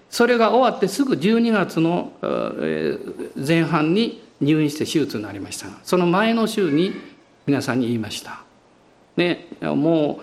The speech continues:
う、姉妹方もですね、まあ、涙を流しながら出てきて祈ってくださいました。神様の恵みによって、そういう危機を通ったんですけども、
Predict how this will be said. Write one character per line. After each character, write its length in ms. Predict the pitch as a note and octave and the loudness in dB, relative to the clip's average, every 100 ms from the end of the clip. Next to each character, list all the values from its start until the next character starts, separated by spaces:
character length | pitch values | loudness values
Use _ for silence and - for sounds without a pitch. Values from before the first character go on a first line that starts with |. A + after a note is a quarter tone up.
| - | -4
う、 140 | - C3+ | -2 0
姉 340 | - F3+ E3 | 0 2 2
妹 20 | |
方 240 | D#3 C#3+ C3+ | 2 0 0
も 140 | C3+ | 0
で 100 | A#2+ | -2
す 120 | G#2+ | 0
ね、 280 | D3 C3 - - - _ _ _ _ _ _ - | 2 2 -4 -18 -20 _ _ _ _ _ _ -2
ま 340 | D3+ C3+ A#2+ | 0 0 -4
あ、 40 | - | -4
涙 560 | A#2 - C3+ D3 B2+ | -4 0 0 2 2
を 20 | A#2 | 0
流 80 | B2 B2 | -2 -2
し 120 | - | -4
な 120 | A2 | -8
が 80 | G#2 | -10
ら 160 | - - _ - | -12 -16 _ -4
出 100 | B2 | -2
て 140 | A#2+ | -2
き 80 | A#2+ | -4
て 80 | B2+ | -2
祈 120 | C#3 | 0
っ 80 | E3+ | 0
て 80 | D#3+ | 0
く 80 | C#3 | -2
だ 80 | |
さ 140 | - A2+ | -4 -10
い 40 | |
ま 120 | - | -14
し 140 | - - - _ _ _ _ - - - - _ _ _ _ _ _ - | -18 -18 -20 _ _ _ _ -18 -18 -18 -20 _ _ _ _ _ _ -2
た。 100 | G#3+ | -2
神 300 | - D4 C#4+ | 2 2 4
様 260 | A#3+ A3 | 4 4
の 400 | A#3+ C#4+ A#3 C3 - | 4 4 4 0 0
恵 180 | D#3+ A#3 | 2 4
み 200 | B3 A#3+ | 4 4
に 100 | B3 | 2
よ 100 | B3+ | 0
っ 120 | - | -4
て、 500 | - D#3+ B2+ - - - - - | 0 2 2 -4 -18 -20 -10 -6
そ 220 | C3 F#3 D#3+ | -2 0 2
う 40 | |
い 60 | D3+ | 2
う 80 | C#3+ | 0
危 140 | A3+ | -2
機 140 | F3 B2 | 0 0
を 160 | A2 | 0
通 260 | - G#3 - | 0 0 0
っ 40 | |
た 80 | - | -6
ん 100 | F#2+ | -10
で 100 | F#2+ | -12
す 80 | - | -10
け 120 | A#2+ | -12
ど 100 | - | -8
も、 220 | - - | -6 -6